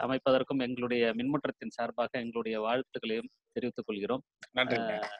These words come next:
Speaker 1: கண்டிப்பாக அது நடக்கும். ஏன்னா திருவள்ளுவரை விரும்பாதவர்கள் இருக்க முடியாது. அதனால
Speaker 2: உண்மை.
Speaker 1: கண்டிப்பாக அந்த திருவள்ளுவர் சிலை அமைய எங்களுடைய மின்முற்றத்தின் சார்பாக மீண்டும் ஒரு முறை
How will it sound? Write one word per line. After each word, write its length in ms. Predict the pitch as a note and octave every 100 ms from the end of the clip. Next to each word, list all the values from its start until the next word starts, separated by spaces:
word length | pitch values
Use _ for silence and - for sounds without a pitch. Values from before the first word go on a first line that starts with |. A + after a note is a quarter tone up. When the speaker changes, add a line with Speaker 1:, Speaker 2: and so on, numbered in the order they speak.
| -
Speaker 1:
கண்டிப்பாக 480 | - C3+ D3 C#3 D3+
அது 320 | C3 B2 A2+
நடக்கும். 440 | A2 A2 A2+ C3 D3+ _ _ -
ஏன்னா 260 | C3 D#3 C#3
திருவள்ளுவரை 680 | D3+ D#3 D#3+ D#3 D3 C#3
விரும்பாதவர்கள் 800 | B2+ C#3 D3+ D3 C#3 C3 - C#3 C3+ G#2+ - -
இருக்க 260 | - -
முடியாது. 420 | A#2+ A2+ A2 G#2 D3 - _ _
அதனால 300 | B2+ C3 C3+
Speaker 2:
உண்மை. 160 | B2+ B2+
Speaker 1:
கண்டிப்பாக 380 | A#2+ - C3+ C#3+
அந்த 280 | C3 A#2+ A2
திருவள்ளுவர் 400 | - C#3 C3 B2
சிலை 260 | - B2+ A#2
அமைய 300 | A2+ A#2 A#2+ A2 G2+ -
எங்களுடைய 600 | A#2 A2 A2+ A2+ G#2+ G#2
மின்முற்றத்தின் 560 | A#2 B2+ B2+ A#2+ -
சார்பாக 400 | G#2 - A2 A2 -
மீண்டும் 320 | A2+ B2+ B2
ஒரு 180 | A2+ G#2+
முறை 220 | G2+ G#2